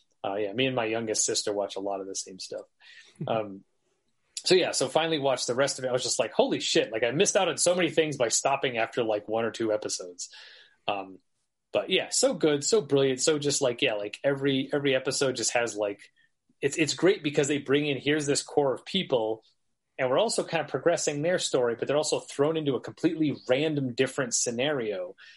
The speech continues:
Speaker 1: So, like, the fact that that changes, like, wherever they're catering will, like, you know, change the surrounding, but you've also got this kinda, yeah, it, to me, it was, like, I didn't realize how brilliant it was at first until I had watched the whole thing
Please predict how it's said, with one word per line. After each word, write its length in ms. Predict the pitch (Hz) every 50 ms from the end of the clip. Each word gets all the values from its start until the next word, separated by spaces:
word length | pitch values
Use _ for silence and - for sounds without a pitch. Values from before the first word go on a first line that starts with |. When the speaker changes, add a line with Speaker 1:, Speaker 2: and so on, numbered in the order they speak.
| - _
Speaker 1:
So, 160 | - - - 135
like, 200 | 123 117 117 -
the 80 | 123
fact 280 | - - 147 139 131 -
that 140 | 131 110 -
that 220 | 123 127 - -
changes, 560 | - - - 165 165 156 135 123 107 101 - -
like, 160 | 107 104 - -
wherever 260 | 123 123 120 127 120
they're 180 | 117 107 - -
catering 600 | - - - 175 165 135 120 104 98 95 95 101 - - _ _ - _ _ -
will, 180 | 135 135 127
like, 180 | 123 117 110 - _ _ _ _ _
you 140 | 185 160 127
know, 140 | 110 104 - -
change 460 | - - - 160 160 160 156 139 -
the 100 | 127 110
surrounding, 760 | - - 123 113 113 135 175 202 180 139 113 107 104 104 101 _ -
but 100 | 127 131
you've 160 | 131 120 117
also 320 | 135 139 135 135 - 143 120
got 280 | 113 - 123 120 -
this 200 | - 120 - -
kinda, 320 | - - 123 110 110 107 - - - - - _ _ _ -
yeah, 160 | 170 151 123
it, 220 | 120 131 131 143 143 - - - - _ -
to 80 | - 226
me, 80 | 294
it 80 | 269 180
was, 120 | 147 139
like, 220 | 143 143 139 135 151
I 60 | 170
didn't 140 | 202 185 147
realize 260 | 151 147 131 120 -
how 160 | 123 113 -
brilliant 300 | - 131 143 160 151 117
it 80 | 104 104
was 220 | 110 107 101 101
at 160 | 110 110 - -
first 220 | - 123 110 -
until 160 | 107 - 123 117
I 20 |
had 100 | 110 101
watched 300 | 104 107 107 104 - -
the 80 | - 107
whole 240 | - 107 98 90 - -
thing 300 | - 156 135 110 95 92